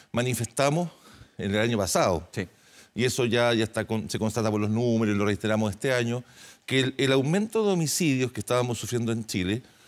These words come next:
Speaker 1: obedecía principalmente a un aumento de delitos de ese tipo que se producían en contexto de crimen organizado. Dijimos, son homicidios que se cometen ahora principalmente en la vía pública,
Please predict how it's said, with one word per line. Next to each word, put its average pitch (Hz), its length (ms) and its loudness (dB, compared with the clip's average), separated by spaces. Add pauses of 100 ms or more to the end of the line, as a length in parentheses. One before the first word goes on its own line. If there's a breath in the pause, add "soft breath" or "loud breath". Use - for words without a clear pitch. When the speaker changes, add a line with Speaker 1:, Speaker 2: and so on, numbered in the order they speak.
(200 loud breath)
Speaker 1:
obedecía 120 560 2
principalmente 151 1000 -2
a 127 100 0
un 127 100 0
aumento 135 640 -2 (380 soft breath)
de 117 340 2 (380)
delitos 123 340 0
de 143 80 0
ese - 20 -2
tipo 139 220 -2
que 139 80 0
se 123 140 0
producían 113 440 0
en 127 80 -4
contexto 123 520 -2
de 160 240 0 (240)
crimen 131 320 0
organizado. 98 640 -2
Dijimos, 113 400 -4 (340 loud breath)
son 123 200 0
homicidios 117 440 -2
que 117 80 -4
se 98 140 -4
cometen 110 320 0
ahora 113 320 2 (380 loud breath)
principalmente 104 680 0
en 98 60 -2
la 98 60 -4
vía 98 220 0
pública, 170 640 0